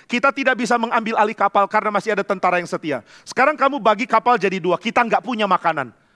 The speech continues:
Akhirnya bajak lautnya bingung, "Iya, iya juga ya, ini saya juga kelaparan, gimana dong?" "Ya sudah, kita bikin perjanjian dengan mereka, kita minta sedikit makanan mereka." Akhirnya mereka tanya, "Bolehkah kamu bagi makanan?" Yang ada di bagian belakang kapal mengatakan, "Boleh. Saya mau kasih harga, satu ayam goreng, satu batang emas."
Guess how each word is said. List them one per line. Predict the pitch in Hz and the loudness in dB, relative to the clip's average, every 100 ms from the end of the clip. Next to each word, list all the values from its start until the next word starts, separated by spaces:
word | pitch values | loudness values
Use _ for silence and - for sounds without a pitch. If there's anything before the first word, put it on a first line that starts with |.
| _ _ | _ _
Akhirnya | - 165 175 180 | -4 -2 0 0
bajak | 160 165 170 | 0 0 0
lautnya | 180 165 175 | 0 -2 -2
bingung, | 151 156 165 | -4 -4 -2
"Iya, | 170 135 | -4 -4
iya | - 165 | -2 -2
juga | 156 196 156 | -2 -2 -2
ya, | 151 | -2
ini | 202 | -4
saya | 214 220 | -4 -4
juga | 185 190 | -2 0
kelaparan, | 196 185 202 190 | 0 2 0 0
gimana | 175 226 233 | 0 0 0
dong?" | 175 139 - - | -2 -6 -16 -6
"Ya | - | -2
sudah, | 240 285 269 | 0 0 0
kita | 262 | 0
bikin | 254 233 247 196 | 0 -2 -4 -2
perjanjian | 214 220 214 220 | 0 0 0 0
dengan | 208 202 | 0 -2
mereka, | 190 185 196 | 0 -2 -2
kita | 185 226 | -2 -2
minta | 240 226 247 | 0 0 0
sedikit | 247 202 254 | -2 -6 -2
makanan | 196 180 180 | 0 0 0
mereka." | 170 156 139 117 _ _ _ _ | -2 -4 -4 -8 _ _ _ _
Akhirnya | - 147 156 156 | -4 -2 0 0
mereka | 151 151 | 0 -2
tanya, | 151 143 143 - _ | -2 -4 -6 -14 _
"Bolehkah | 160 208 233 233 | 0 2 2 2
kamu | 226 226 | 0 2
bagi | 208 208 | 0 2
makanan?" | 202 196 196 202 214 _ - | 0 0 0 -2 -6 _ -6
Yang | 143 156 | -4 -2
ada | 156 | -2
di | 160 | -2
bagian | 143 143 147 | -2 -2 -2
belakang | 139 139 143 | 0 -2 -2
kapal | 139 139 143 | -2 -2 -2
mengatakan, | 131 123 127 120 | -4 -6 -6 -6
"Boleh. | 123 135 147 - _ _ _ _ _ _ | -2 0 0 -2 _ _ _ _ _ _
Saya | - 143 160 | -8 -2 -2
mau | 156 151 | -2 -4
kasih | 143 139 143 | -6 -4 -4
harga, | 135 123 117 | -4 -4 -6
satu | 170 170 202 | -4 -2 -2
ayam | 180 180 170 | -2 -2 -4
goreng, | 151 160 160 | -4 -4 -4
satu | 147 156 | -8 -6
batang | 123 120 120 | -6 -6 -8
emas." | 127 107 - | -10 -12 -14